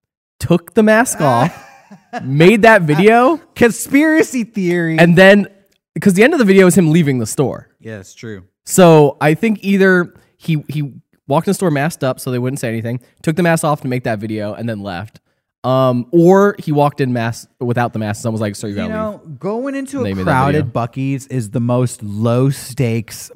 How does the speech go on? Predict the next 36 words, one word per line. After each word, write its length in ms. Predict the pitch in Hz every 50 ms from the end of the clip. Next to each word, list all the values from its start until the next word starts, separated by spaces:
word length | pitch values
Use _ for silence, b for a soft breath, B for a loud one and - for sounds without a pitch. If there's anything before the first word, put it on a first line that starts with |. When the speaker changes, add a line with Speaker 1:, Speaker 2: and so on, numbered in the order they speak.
| _
Speaker 2:
political 880 | - - - 139 117 98 104 113 101 107 104 - 120 110 110 110 110 - -
activist 600 | 104 92 - - - - 110 87 104 101 - -
thing 300 | - _ _ _ - 127 123
you 100 | 123 127
Speaker 1:
Yeah. 200 | 120 113 107 104
Speaker 2:
can 200 | 107 101 98 107
do. 240 | 101 92 87 87 87
Like, 400 | 92 107 110 117 117 - _ _ _ _ _ _ _ -
literally 480 | 120 131 151 190 202 214 214 226 233 208
nobody 500 | 196 180 175 175 175 170 214 220 233 226
there 260 | 175 175 170 165 156
has 240 | 147 147 127 120 120
any 180 | 127 139 165
power 540 | - - - 170 143 139 147 156 170 180 190 _ _ -
politically. 480 | - 175 165 160 147 156 - 180 196 196
Speaker 1:
No. 60 | 170
Speaker 2:
Nobody 300 | 147 131 127 151 185 208
there 180 | 185 180 175 180
makes 240 | 165 127 120 -
the 100 | - 135
decisions 560 | 110 104 - - 127 135 131 147 156 160 160 -
about 260 | - 104 123 117 131 160
mask 320 | - 87 101 - - _
policy. 600 | - 139 143 143 160 156 - 165 160 156 160 - _ _ _ _ _ _ _ _ _ _ _ _ _ _ _ _ _ _ _ _ _ -
W-, 240 | 151 175 180 180 185 - - - -
what 220 | - 156 156 180 196
are 40 |
you 80 | 202 196
proving? 440 | - - 170 170 139 117 95 87 90
And 100 | 120 131
who 100 | 143 175
are 60 | 180
you 100 | 175 160
proving 280 | - 202 202 165 113 78
it 80 | 69 -
to? 220 | - 76 80 82